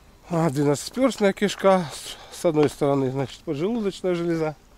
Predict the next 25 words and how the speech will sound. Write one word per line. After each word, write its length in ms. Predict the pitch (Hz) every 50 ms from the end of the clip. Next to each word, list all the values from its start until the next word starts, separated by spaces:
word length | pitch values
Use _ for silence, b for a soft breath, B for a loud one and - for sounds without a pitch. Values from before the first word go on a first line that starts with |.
| B B B B B B B B B B B B B
С 40 | 143
другой 240 | 139 165 180 170 156
стороны, 480 | - - 151 139 139 143 156 156 156 104 - - - - - - - - - - - - - - - - - - - - b b b b b b b b b b b b b b b - - -
печень, 540 | 214 240 240 - 233 220 214 202 190 202
желчь 320 | 185 185 220 220 190 - -
выбрасывает. 600 | 202 202 185 196 196 202 180 - - 196 175 147
Дальше 340 | 139 139 131 - - - -
там 200 | 135 135 120 113 - - -
тонкий 320 | - 226 285 262 - 214 180
кишечник, 600 | - 208 185 - - 208 190 - - 170 - -
что 160 | - 165 143
там 240 | - 123 120 131 135
делается. 480 | 139 135 135 131 120 - - 120 - - b b b b b b b b b b b b b b
Всасывание, 640 | - - - 214 214 208 - - 190 190 180 175 170
не 140 | 156 131 123
всасывание, 640 | - - 214 202 196 - - 185 175 170 151 143 135
расщепление. 720 | 120 - - - - - 208 220 220 214 196 185 170 160 - - - B B B B B B B B B B B
То 80 | - 170
есть, 120 | 147 -
что, 360 | - - - - 220 202 185
что 240 | - - - 214 196
делается 480 | 156 165 185 185 175 151 - - 160 131
в 80 | -
каждом 420 | - 180 151 147 123 127 131 135 135
отделе. 460 | 131 123 135 196 233 247 220 202